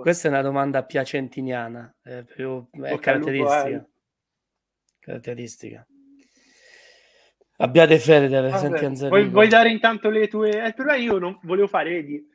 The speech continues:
Speaker 2: una linearità, una prima parte di diretta e poi passavamo a parlare di Musetti, eh.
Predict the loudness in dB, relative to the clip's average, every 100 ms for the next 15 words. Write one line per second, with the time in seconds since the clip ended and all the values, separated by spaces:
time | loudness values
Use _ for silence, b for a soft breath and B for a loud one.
0 | _ -12 -6 -4 -4 -4 -4 -4 -6 -8
1 | -6 -8 -6 -6 -4 -6 -6 -6 -4 -2
2 | 0 0 0 -4 -6 -4 -6 -6 -8 -8
3 | -8 -6 -4 -4 -6 -12 -16 -14 -10 -8
4 | -8 -2 -4